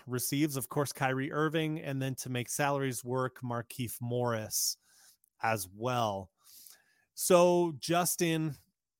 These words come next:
we'll dive into Brooklyn and, and the blow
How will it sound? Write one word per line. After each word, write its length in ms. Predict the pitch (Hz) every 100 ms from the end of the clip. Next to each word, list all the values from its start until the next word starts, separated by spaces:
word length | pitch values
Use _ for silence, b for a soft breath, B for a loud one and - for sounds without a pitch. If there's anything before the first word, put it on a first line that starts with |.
| _ - - - - _ _
we'll 180 | 156 175
dive 300 | 202 190 196
into 180 | 196 143
Brooklyn 600 | 143 156 160 147 147 139 - -
and, 160 | 139 135
and 240 | 156 139
the 100 | 120
blow 680 | 101 127 139 143 139 135